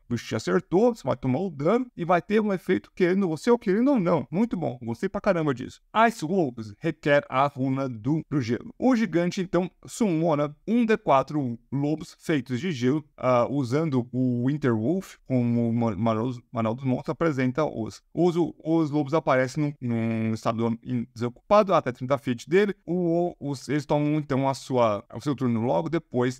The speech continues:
dele, a iniciativa do seu comando. Eles ganham mais seis de bônus no ataque deles pra todos enquanto estiver a trinta feet do gigante. Eles aparecem depois de um minuto, ou quando o gigante morre, ou quando ele usa esta ação novamente.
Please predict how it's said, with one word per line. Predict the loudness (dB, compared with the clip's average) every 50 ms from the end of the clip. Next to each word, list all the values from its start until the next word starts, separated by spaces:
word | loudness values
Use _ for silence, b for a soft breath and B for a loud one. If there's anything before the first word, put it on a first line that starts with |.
| _
dele, | -6 -2 -2 -2 -2 -4 -10 _
a | -8 -4
iniciativa | -4 -4 -4 -4 -4 -2 -2 -2 -2
do | -4
seu | -4 -4 -6 -2
comando. | -2 -2 -4 -4 -6 -10 -8
Eles | -6 -4 -4 -2
ganham | -2 -2 0 0 0
mais | 0 0 -2 -4
seis | -4 -2 -2 -2 0 -2
de | -4
bônus | -6 -4 -2 0 0 0 -2 -2 0 0
no | 0 0
ataque | 2 0 -2 -2 -2 -8
deles | -16 -18 -20 -20 _
pra | _ -4 -4
todos | -2 0 0 0 0 -2
enquanto | -6 -4 -4 -4 -4
estiver | -4 -2 0 0
a | 0 0
trinta | -2 -4 -4 -4 -4
feet | -6 -8 -10 -6 -4
do | -2 -2
gigante. | -2 -2 -2 -4 -6 -6 -6 _
Eles | -4 0 0 0
aparecem | 0 0 0 -2 -2 -2 -2 -4
depois | -4 -4 -2 -2 0 0 0 0
de | 0
um | 0
minuto, | 0 0 0 -2 -2 -4 -10 -10 -4
ou | -2 -2 -2 -2 -2
quando | -2 -2 -2 -2
o | -2
gigante | -4 -4 -4 -2 -4 -4 -4 -4
morre, | -4 -2 -2 -2 -4 -6 -8 _
ou | -6 -4 -4 -4 -6 _ _ _
quando | -2 0 0 0 0
ele | -2 0 0 0
usa | 0 0 0 -2
esta | -2 -2 -4 -4 -6 -6
ação | -6 -4 -4 -4 -4 -4 _
novamente. | -4 -2 0 0 0 -2 -2 -2 -2 -4 -4 -4 _ _ _ _ _ _ _ -4 -2 -2 -2 -4 -6 -10 -16